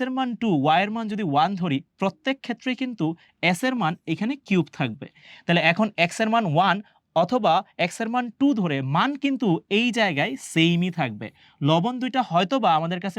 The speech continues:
মনে হচ্ছে আলাদা, but দুইটা লবণেরই কেএসপির মান সেম থাকবে। অর্থাৎ আমি যদি এখানে মান বসাই, two to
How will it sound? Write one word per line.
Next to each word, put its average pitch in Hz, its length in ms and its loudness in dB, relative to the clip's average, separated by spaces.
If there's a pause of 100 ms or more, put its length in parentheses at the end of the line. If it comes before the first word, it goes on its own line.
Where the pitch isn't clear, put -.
(120)
মনে 175 220 -2
হচ্ছে 233 200 -8 (180)
আলাদা, 156 320 2 (380)
but 139 120 0 (120)
দুইটা 208 320 2
লবণেরই 254 400 -2 (100)
কেএসপির 208 540 -2 (100)
মান 175 140 0 (340)
সেম 165 160 2 (120)
থাকবে। 104 260 -8 (420)
অর্থাৎ 170 340 2 (220)
আমি 147 180 -2
যদি 156 160 -2
এখানে 151 180 -2 (140)
মান 180 140 2 (120)
বসাই, 131 340 -4 (360)
two 226 160 -4
to 262 40 0